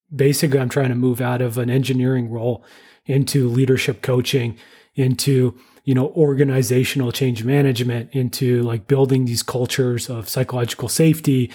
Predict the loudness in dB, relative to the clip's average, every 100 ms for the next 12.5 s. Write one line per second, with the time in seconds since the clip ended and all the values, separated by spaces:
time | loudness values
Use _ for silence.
0 | -12 -20 -20 _ -2 -2 -2 -6 -6 -4
1 | -2 2 2 2 0 0 0 0 0 0
2 | -2 -2 -4 -4 -4 -6 -8 -12 -12 -16
3 | _ _ _ -20 -20 -10 0 0 0 -6
4 | -20 _ -4 2 2 2 0 0 -4 -10
5 | _ _ _ _ _ _ _ _ 0 2
6 | 4 2 2 0 -2 0 0 2 0 0
7 | 0 0 -2 -6 -6 -4 -2 -2 -4 -4
8 | -4 -4 -4 -4 -6 -8 -10 -12 -18 _
9 | _ -4 -2 0 2 0 -2 -4 -2 0
10 | 2 2 2 -2 -6 -4 -2 -4 -8 _
11 | _ _ -8 -4 0 0 0 0 -2 -2
12 | -4 -2 -4 -6